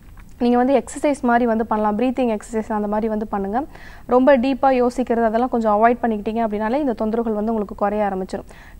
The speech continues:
daily ஒரு இருபது நிமிஷம் பார்த்தீங்க அப்படின்னா நம்ம பிராணாயாமம் அப்படின்னு சொல்லக்கூடிய அந்த மூச்சு பயிற்சி வந்து நீங்க பண்ணலாம். இது பண்ணீங்க அப்படின்னாவே உங்களுக்கு ப்ராப்பரா அந்த படபடப்பு தன்மை, stress level இதெல்லாமே வந்து குறைய ஆரம்பிக்கும். அது மாதிரி தூக்கமும் வந்து ப்ராப்பரா இருக்கணும். நமக்கு சரியா வந்து ப்ராப்பரா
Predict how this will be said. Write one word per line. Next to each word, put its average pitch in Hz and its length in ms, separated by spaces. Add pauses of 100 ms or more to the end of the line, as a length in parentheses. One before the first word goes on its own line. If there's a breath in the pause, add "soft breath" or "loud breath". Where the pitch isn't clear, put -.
daily 262 300
ஒரு 262 200
இருபது 254 300
நிமிஷம் 247 320
பார்த்தீங்க 226 340
அப்படின்னா 226 360
நம்ம 220 240
பிராணாயாமம் 226 760
அப்படின்னு 214 240
சொல்லக்கூடிய 214 560 (360 loud breath)
அந்த 220 320
மூச்சு 254 320
பயிற்சி 233 320
வந்து 220 160
நீங்க 214 180
பண்ணலாம். 196 340
இது 214 100
பண்ணீங்க 233 380
அப்படின்னாவே 214 360
உங்களுக்கு 247 400 (380 loud breath)
ப்ராப்பரா 226 260
அந்த 254 260
படபடப்பு 226 460
தன்மை, 214 320
stress - 360
level 226 240
இதெல்லாமே 208 280
வந்து 226 240
குறைய 220 340
ஆரம்பிக்கும். 208 460 (320 loud breath)
அது 240 160
மாதிரி 311 280
தூக்கமும் 320 460
வந்து 262 220
ப்ராப்பரா 226 460
இருக்கணும். 208 340
நமக்கு 208 300
சரியா 240 380
வந்து 247 220
ப்ராப்பரா 240 500